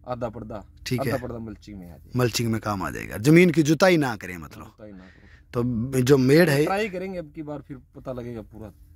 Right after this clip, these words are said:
Speaker 2: ठीक है। तो उम्मीद है कि अच्छा उसका रिजल्ट भी।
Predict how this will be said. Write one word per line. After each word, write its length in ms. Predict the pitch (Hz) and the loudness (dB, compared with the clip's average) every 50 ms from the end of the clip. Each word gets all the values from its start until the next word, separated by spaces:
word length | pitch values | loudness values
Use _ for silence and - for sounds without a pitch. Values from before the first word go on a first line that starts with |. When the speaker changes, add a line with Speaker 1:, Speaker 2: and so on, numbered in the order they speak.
| - - - | -16 -10 -4
Speaker 2:
ठीक 240 | - 127 117 - - | -2 -2 -2 -2 -2
है। 140 | 95 85 80 - - _ - - _ - - _ _ _ - - - - - - - - - - - - - _ - | -2 -2 -4 -8 -14 _ -20 -20 _ -20 -20 _ _ _ -20 -20 -20 -20 -20 -20 -20 -20 -20 -20 -20 -20 -16 _ -2
तो 260 | 120 123 120 117 110 110 143 135 123 117 123 131 - - - - | 0 0 0 0 -2 -4 -8 -10 -10 -12 -12 -12 -14 -8 0 4
उम्मीद 240 | 175 185 208 226 196 | 6 8 8 8 6
है 180 | 147 165 180 175 | 4 2 2 2
कि 100 | 165 175 | 0 0
अच्छा 220 | 160 - - 170 | -2 0 -2 -2
उसका 220 | 151 - - 156 | -2 -2 -4 -4
रिजल्ट 300 | 139 131 127 139 135 123 | -4 -2 -2 -2 -4 -4
भी। 260 | 123 120 120 127 156 | -4 -4 -4 -4 -6